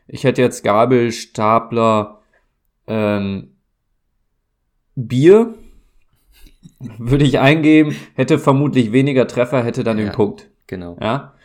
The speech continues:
Speaker 1: Und immer nur ein Wort, also jetzt nicht irgendwie eine ganz, ganz komische Aneinanderreihung von verschiedenen Wörtern.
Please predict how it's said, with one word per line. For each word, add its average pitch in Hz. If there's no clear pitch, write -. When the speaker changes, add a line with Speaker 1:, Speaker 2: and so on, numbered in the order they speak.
Speaker 1:
Und 123
immer 151
nur 147
ein 123
Wort, 104
also 101
jetzt 107
nicht 113
irgendwie 110
eine 107
ganz, 101
ganz -
komische 107
Aneinanderreihung 98
von 101
verschiedenen 98
Wörtern. -